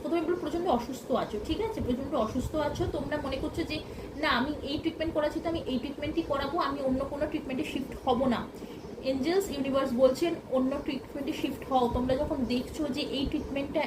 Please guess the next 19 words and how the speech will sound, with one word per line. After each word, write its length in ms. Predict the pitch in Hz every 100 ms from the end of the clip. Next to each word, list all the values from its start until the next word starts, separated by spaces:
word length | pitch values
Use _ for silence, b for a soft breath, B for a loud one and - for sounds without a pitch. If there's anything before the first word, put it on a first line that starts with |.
| -
আমার 220 | 240 262 254
কাজ 180 | 233 233 -
হচ্ছে 380 | 226 - - 240
না, 300 | 247 254 294
তখন 300 | 247 220 262 262 240
ইউনিভার্স 460 | 240 240 247 240 214
বলছেন 440 | 233 240 - 285 330 B B B -
অন্য 360 | 285 294 302
ট্রিটমেন্টে 880 | 311 311 254 262 277 277 - 285 285 254
যেতে, 540 | 254 240 - 262 240 202
অন্য 260 | 247 254 269
ট্রিটমেন্টে 600 | 294 277 254 262 262 262 226
যাও, 440 | 247 240 226 202
অন্য 240 | 214 240 269
ট্রিটমেন্ট 420 | 277 247 262 254 -
করাও, 520 | 226 247 262 220 202
অন্য 400 | 233 247 269 285 294 B B B -
ট্রিটমেন্ট 380 | 294 - 294 311
করো, 320 | 254 247 320